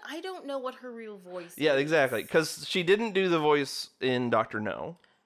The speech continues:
Speaker 1: No, she had a, she had a, it was, she was British.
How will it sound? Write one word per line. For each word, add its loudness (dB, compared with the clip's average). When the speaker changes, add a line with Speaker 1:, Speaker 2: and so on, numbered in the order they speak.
Speaker 1:
No, 2
she -6
had 0
a, -14
she -10
had -4
a, -2
it -8
was, -10
she -16
was -12
British. -12